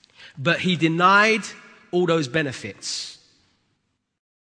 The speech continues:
that he would fulfill a greater cause and a greater call and a greater goal. You see, there's a verse in Hebrews which, you know,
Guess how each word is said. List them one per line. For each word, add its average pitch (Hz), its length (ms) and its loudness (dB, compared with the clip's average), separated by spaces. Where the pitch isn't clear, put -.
that 156 220 2
he 202 280 0
would 170 400 -2
fulfill 165 560 -6
a 143 100 -10
greater 139 400 -6
cause 92 720 -12
and 135 120 -10
a 123 80 -8
greater 127 380 -8
call 92 400 -16
and 117 140 -14
a 120 60 -12
greater 120 340 -10
goal. 92 380 -14
You 131 80 -8
see, 151 140 -4
there's 147 160 -2
a 151 60 -2
verse 175 320 -2
in 151 100 -4
Hebrews 143 580 -6
which, 135 340 -8
you 135 100 -8
know, 135 280 -6